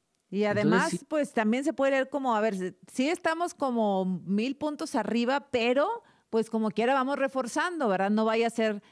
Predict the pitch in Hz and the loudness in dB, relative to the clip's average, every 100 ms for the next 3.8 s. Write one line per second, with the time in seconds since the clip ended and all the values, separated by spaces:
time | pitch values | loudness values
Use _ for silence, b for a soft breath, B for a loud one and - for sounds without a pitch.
0 | b 185 214 214 226 330 285 202 196 220 | b -2 0 2 2 0 0 2 2 0
1 | 214 208 202 196 196 202 226 220 - 156 | 0 0 2 0 2 2 2 0 -2 -6
2 | 156 - _ _ - 220 214 214 247 247 | -6 -16 _ _ -4 0 2 2 0 0
3 | 285 - 233 214 147 - 127 | -2 0 4 4 2 0 -4